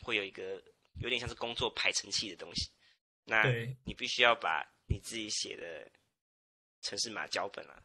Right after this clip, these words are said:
Speaker 1: 上传到这个工作流程器里面，然后由这个工作流程器去部署，就是它，它会决定说它要拨多少计算资源，在什么时候，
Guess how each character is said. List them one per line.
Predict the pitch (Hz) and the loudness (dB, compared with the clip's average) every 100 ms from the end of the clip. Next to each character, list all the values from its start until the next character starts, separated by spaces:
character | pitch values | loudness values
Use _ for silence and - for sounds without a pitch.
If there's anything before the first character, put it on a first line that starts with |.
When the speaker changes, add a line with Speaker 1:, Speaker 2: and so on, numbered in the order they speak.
| _ | _
Speaker 1:
上 | - 120 | -4 -2
传 | 113 - 101 | -2 -4 -4
到 | 104 | -8
这 | 107 | -8
个 | 92 87 | -10 -10
工 | - 120 | -4 -2
作 | 120 | 0
流 | 107 | 0
程 | 95 - | -2 -2
器 | - 110 | -2 -2
里 | - | -4
面， | 80 - - - - - | -14 -10 -10 -10 -20 -4
然 | 113 | 0
后 | 127 | 2
由 | 107 | 2
这 | 123 | 0
个 | |
工 | 113 117 | 0 -2
作 | 120 | -2
流 | 110 98 | -2 -2
程 | - 101 | -4 0
器 | - 110 | -2 -2
去 | 95 - 110 101 - - _ _ _ _ _ _ _ _ _ - | -2 -2 -2 -6 -10 -20 _ _ _ _ _ _ _ _ _ -10
部 | 135 101 | -8 -2
署， | - - - - - - _ _ | -2 -2 -8 -4 -4 -4 _ _
就 | - 110 | -2 0
是 | |
它， | - 113 110 - - | 8 10 10 4 8
它 | 120 | 10
会 | 131 | 10
决 | - 110 107 | 8 4 4
定 | 120 113 | 2 0
说 | 117 110 107 - - | 2 0 -2 -10 0
它 | - | 8
要 | 113 - | 8 8
拨 | 113 | -6
多 | - 107 | -4 -2
少 | - - | 0 -2
计 | - | -2
算 | 110 104 | -4 -4
资 | - | -4
源， | - | 8
在 | 139 | 8
什 | - | 8
么 | 101 | 2
时 | 101 117 | 6 8
候， | 120 | 8